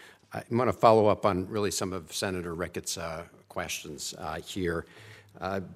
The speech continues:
back in August two thousand twenty-two, the Biden administration put forward its, uh, U S strategy towards sub-Saharan Africa, uh, which explicitly s-, said it was crafted to incorporate lessons learned from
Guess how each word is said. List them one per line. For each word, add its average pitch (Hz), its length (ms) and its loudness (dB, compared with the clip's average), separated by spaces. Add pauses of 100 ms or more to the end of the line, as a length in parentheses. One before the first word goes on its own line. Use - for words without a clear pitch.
(140)
back 120 340 2
in 113 340 4
August 117 380 2
two 117 140 0
thousand 104 400 2
twenty-two, 110 1120 2
the 98 100 -2
Biden 101 320 2
administration 98 640 -2
put - 260 -8
forward 90 460 -2
its, - 240 -8
uh, 87 200 -6
U 104 200 2
S 95 100 0
strategy 95 600 -2
towards 87 360 -4
sub-Saharan 87 760 -4
Africa, 117 540 2 (600)
uh, 90 160 -4
which 98 520 0
explicitly 110 800 2
s-, 98 80 2
said - 680 4
it 107 80 4
was 92 160 -2
crafted 110 520 6
to - 140 0
incorporate 117 720 6
lessons 101 480 2
learned 95 400 0
from 87 220 -2